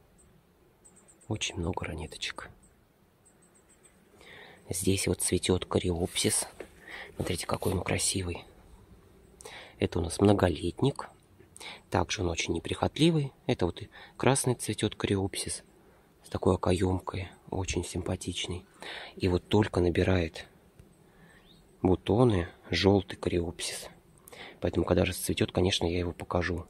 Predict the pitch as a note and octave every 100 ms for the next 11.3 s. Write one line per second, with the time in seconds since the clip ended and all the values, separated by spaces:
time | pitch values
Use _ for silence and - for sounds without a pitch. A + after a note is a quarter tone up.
0 | _ _ _ _ _ _ _ _ _ _
1 | _ _ _ - - F#2 F#2 F2 F2 F#2+
2 | E2 - D#2+ E2 D#2 - F2+ F2 - -
3 | - - - - - - _ _ _ _
4 | _ _ _ _ - - - - - -
5 | - - C#3 A#2+ - - A#2+ - F#2+ F2+
6 | F2+ F#2+ G#2 G#2+ G2 F#2 F2+ - - -
7 | - G#2 F#2+ G2 G2 - B2 B2 - -
8 | G2+ - - A2 G2 - - - _ _
9 | - _ - _ - - - - - -
10 | - F2 D#2+ E2+ E2+ F2 E2+ - - -
11 | - - -